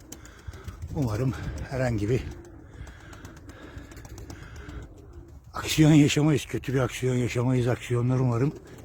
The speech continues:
iyi olur. Oyundan yana olur. Seferden yana olur. Bayağıdır arkadaşlar. Arkadaşlar bu arada söyleyeyim bir haftadır yağmur hep böyle bir yağıyor, diniyor, yağıyor, diniyor, yağıyor, diniyor.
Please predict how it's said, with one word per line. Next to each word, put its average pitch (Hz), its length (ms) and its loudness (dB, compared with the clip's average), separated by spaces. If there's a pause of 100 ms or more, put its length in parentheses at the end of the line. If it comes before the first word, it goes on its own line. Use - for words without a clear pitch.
iyi 143 160 6
olur. 123 340 2 (1800)
Oyundan 120 420 6
yana 127 320 6
olur. 113 240 0 (680)
Seferden 117 480 0
yana 127 340 6
olur. 120 280 2 (960)
Bayağıdır 131 420 8
arkadaşlar. 127 500 4
Arkadaşlar 127 480 6
bu 127 100 6
arada 131 260 6
söyleyeyim 131 380 4
bir 139 60 4
haftadır 123 340 2
yağmur 123 340 4
hep 110 160 2
böyle 117 280 4
bir 120 60 -2
yağıyor, 123 380 8
diniyor, 120 260 4
yağıyor, 120 380 4
diniyor, 120 220 2
yağıyor, 123 360 4
diniyor. 127 300 4